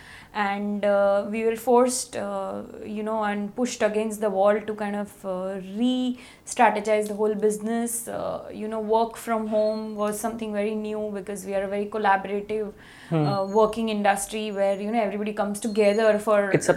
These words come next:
Speaker 2: people business.
Speaker 1: people business, and, uh, you basically, you know,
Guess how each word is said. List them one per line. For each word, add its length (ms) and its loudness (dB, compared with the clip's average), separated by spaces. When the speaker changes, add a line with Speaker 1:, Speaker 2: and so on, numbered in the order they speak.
Speaker 2:
people 220 6
business. 360 -2
Speaker 1:
people 300 0
business, 480 -4
and, 380 -4
uh, 200 -4
you 200 -4
basically, 560 -2
you 80 -4
know, 240 -2